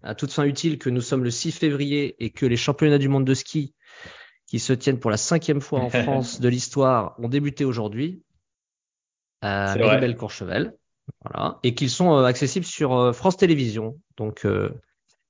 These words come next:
Speaker 1: profitez-en tous. Petite
Speaker 2: C'est
Speaker 1: question,
Speaker 2: vrai, c'est vrai.
Speaker 1: euh,
Speaker 2: Oui, première épreuve aujourd'hui, combiné femmes. Enfin, pour ceux qui connaissent.
Speaker 1: Et voilà, je vois que, je vois que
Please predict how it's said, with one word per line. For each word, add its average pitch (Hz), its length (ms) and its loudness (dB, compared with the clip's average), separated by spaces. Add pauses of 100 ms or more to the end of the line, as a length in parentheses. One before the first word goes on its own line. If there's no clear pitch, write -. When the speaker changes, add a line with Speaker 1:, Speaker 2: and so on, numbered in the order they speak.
(180)
Speaker 1:
profitez-en 170 580 6
tous. - 400 -2 (1400)
Petite 196 280 2
Speaker 2:
C'est - 60 -4
Speaker 1:
question, 180 360 4
Speaker 2:
vrai, 151 180 6
c'est - 80 -4
vrai. 123 420 4
Speaker 1:
euh, - 160 -6
Speaker 2:
Oui, 110 120 -2
première 131 320 4
épreuve 135 360 6
aujourd'hui, 120 540 -2 (240)
combiné 113 340 -2
femmes. 113 400 -2 (400)
Enfin, - 280 -10
pour 101 160 -8
ceux - 100 -14
qui - 140 -16
connaissent. 101 500 -12 (220)
Speaker 1:
Et - 20 4
voilà, 123 320 6
je 110 160 -2
vois 127 180 0
que, 143 140 -4
je 117 100 -2
vois 131 140 0
que 123 100 -12